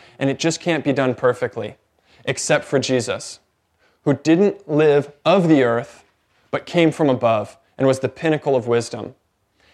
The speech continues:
And in that, he became the Lamb of God who took away the sin of the world, so that even all of us in our sin, as we don't walk on that perfect path that Jesus did,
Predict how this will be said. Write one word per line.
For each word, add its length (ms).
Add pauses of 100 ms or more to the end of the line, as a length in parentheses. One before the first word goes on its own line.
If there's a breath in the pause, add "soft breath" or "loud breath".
And 180
in 220
that, 240
he 80
became 480
the 80
Lamb 260
of 140
God 400 (260 soft breath)
who 100
took 260
away 240
the 80
sin 260
of 80
the 80
world, 420 (640 soft breath)
so 180
that 180
even 260
all 260
of 80
us 280
in 160
our 120
sin, 460 (220)
as 180
we 80
don't 420
walk 600 (400)
on 260
that 260
perfect 500
path 340
that 120
Jesus 400
did, 360